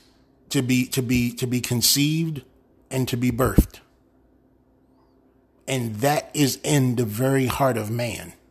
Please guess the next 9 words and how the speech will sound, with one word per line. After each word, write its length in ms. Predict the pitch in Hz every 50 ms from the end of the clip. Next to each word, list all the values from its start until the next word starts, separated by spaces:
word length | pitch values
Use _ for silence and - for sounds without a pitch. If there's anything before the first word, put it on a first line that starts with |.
| _ _ _ _ _ _ _ _ _ _ _ _ - - - - - - -
So 160 | - - - -
over 220 | 180 196 185 156
in 140 | 135 123 117
Genesis, 720 | 110 - 175 175 147 117 - - 104 101 107 - - - - - _ _ _ _ _ _ _ _ _ _ _ _ _ _ _ _ _ _ _ _ _ _ - _ _ _ _ _ _ _ _ _ _ _ _ _ _ _ _ _ - _ _ _ _ - - - - - - -
man 260 | 131 143 147 151 139
was 140 | 131 135 120
created 440 | - - 139 135 135 135 123 113 113
by 180 | 131 139 156 131
God. 340 | 98 - 71 69 - -